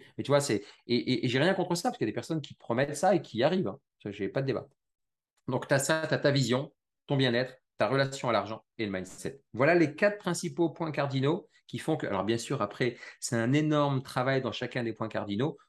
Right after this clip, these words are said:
pour inverser les choses, mais ça se fait pas comme ça en un claquement de doigts. Moi, entre le moment où j'ai décidé de partir et le moment où je suis parti, c'est passé deux ans.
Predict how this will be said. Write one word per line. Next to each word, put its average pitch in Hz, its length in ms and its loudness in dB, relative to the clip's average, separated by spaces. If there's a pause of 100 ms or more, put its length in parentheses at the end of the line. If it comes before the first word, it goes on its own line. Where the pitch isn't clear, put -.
(140)
pour 165 260 -2
inverser 131 380 0
les 98 80 2
choses, 139 420 0
mais 131 160 2
ça 131 160 -2
se - 100 -8
fait 120 120 -4
pas 127 100 -2
comme 127 160 -4
ça - 160 -6
en 117 80 -4
un 101 60 -4
claquement 104 360 -4
de 90 60 -6
doigts. 113 400 -2
Moi, 135 320 2
entre 123 220 -4
le 113 100 0
moment 156 260 -2
où 147 60 0
j'ai 139 120 -4
décidé 127 360 -6
de - 60 -10
partir 113 400 -4 (500)
et 135 100 6
le 120 100 2
moment 127 200 0
où - 20 -4
je 139 60 -6
suis - 100 -8
parti, 139 340 -6
c'est 139 120 -6
passé - 220 -4
deux 101 160 -2
ans. - 120 -14